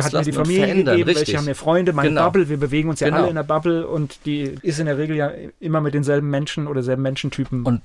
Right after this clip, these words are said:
Speaker 2: jegliche Kommunikation, mutiges Reden basiert auf deinen Werten. Wenn es nicht auf deinen Werten basiert, wirst du immer Widerstände haben,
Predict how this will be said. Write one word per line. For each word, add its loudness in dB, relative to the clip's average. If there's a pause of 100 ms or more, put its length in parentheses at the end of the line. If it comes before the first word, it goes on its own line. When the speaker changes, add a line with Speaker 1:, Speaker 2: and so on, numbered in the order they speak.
(220)
Speaker 2:
jegliche -2
Kommunikation, -2
mutiges -4 (140)
Reden -4
basiert -2 (140)
auf -6
deinen -2
Werten. -2 (140)
Wenn -2
es -4
nicht 0
auf -4
deinen -4
Werten -2
basiert, -4
wirst -6
du -8
immer 2
Widerstände -4
haben, -8